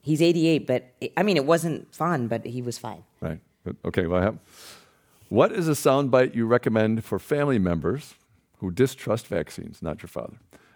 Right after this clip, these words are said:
Speaker 2: "I yearn for anything I can share in a digestible, straightforward way to counter or help provoke more thinking about such distrust. Thank you."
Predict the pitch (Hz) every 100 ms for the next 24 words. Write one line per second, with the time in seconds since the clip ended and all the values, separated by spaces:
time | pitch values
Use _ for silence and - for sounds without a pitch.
0 | _ 104 117 143 165 - 139 143 180 185
1 | 180 151 156 143 - 123 123 113 101 92
2 | 98 95 127 131 - 131 127 - 131 147
3 | - 127 113 98 90 - 113 120 131 135
4 | - 90 90 123 - 123 110 104 104 113
5 | 147 - 120 - 98 90 87 - - 101
6 | - - _ _ _ - 113 - - 71
7 | - - _ _ _ _ - - - _
8 | _ _ _ _ - 95 92 85